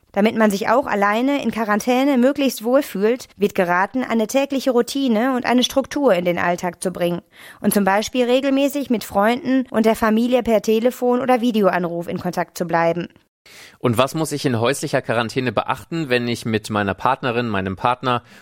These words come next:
Speaker 2: oder mit meiner Familie zusammenwohne oder vielleicht in einer W G?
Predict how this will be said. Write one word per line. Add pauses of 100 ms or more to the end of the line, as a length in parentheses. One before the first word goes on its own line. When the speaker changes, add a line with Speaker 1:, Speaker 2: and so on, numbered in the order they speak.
Speaker 2:
oder
mit
meiner
Familie
zusammenwohne (200)
oder
vielleicht
in
einer
W
G?